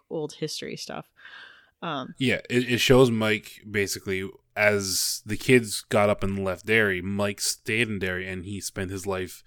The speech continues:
Speaker 2: dedicated to figuring out what it was, basically. So he was trying to find the history of Derry and all this and talking to people, and this,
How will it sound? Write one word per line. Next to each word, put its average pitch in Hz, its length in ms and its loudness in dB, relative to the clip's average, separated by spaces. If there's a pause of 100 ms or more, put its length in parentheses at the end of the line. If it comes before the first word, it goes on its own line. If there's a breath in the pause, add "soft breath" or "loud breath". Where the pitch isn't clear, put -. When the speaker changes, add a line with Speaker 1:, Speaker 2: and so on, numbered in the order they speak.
(360 soft breath)
Speaker 2:
dedicated 104 520 2
to 98 100 -8
figuring 98 400 -8
out 95 120 -10
what - 300 -12
it - 260 -10
was, 180 600 -6 (160)
basically. 82 560 -14 (680)
So 90 380 -2
he 104 200 -8
was 90 180 -8
trying 104 220 -4
to 95 40 -8
find 90 200 -8
the 90 60 -14
history 104 400 -2
of 92 120 -4
Derry 87 760 -6
and 87 240 -10
all 87 140 -12
this 90 280 -10
and 90 80 -18
talking 95 300 -10
to 82 40 -14
people, 82 380 -14
and 85 160 -16
this, - 180 -10